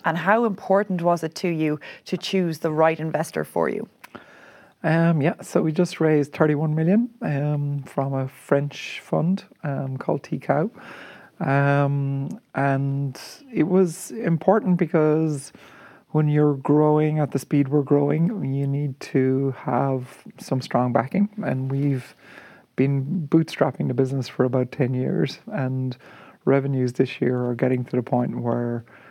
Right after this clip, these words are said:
Speaker 2: you just need a bit of strength behind you. So we've taken it as far as we can without somebody s-,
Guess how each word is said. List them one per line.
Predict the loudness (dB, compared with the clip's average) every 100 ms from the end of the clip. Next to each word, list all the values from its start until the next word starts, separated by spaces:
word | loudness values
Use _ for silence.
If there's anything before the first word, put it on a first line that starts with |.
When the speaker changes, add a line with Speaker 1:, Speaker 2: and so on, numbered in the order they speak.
| -14 -4
Speaker 2:
you | -2
just | -2 -2
need | -4 -2
a |
bit | -2 0
of | 0 -4
strength | -10 -4 -4 -4 -4
behind | -2 -2 -2
you. | -2 -2 -6 -14
So | -4 -4
we've | -2 -2
taken | 0 0 0
it | -4
as | -4
far | -4 -4
as | -2
we | -4
can | -2 -2 -2 -4
without | -2 0 0 -4 -12 -20 -20 -20 -20 _ _
somebody | -8 -4 -2 -2 -6
s-, | -8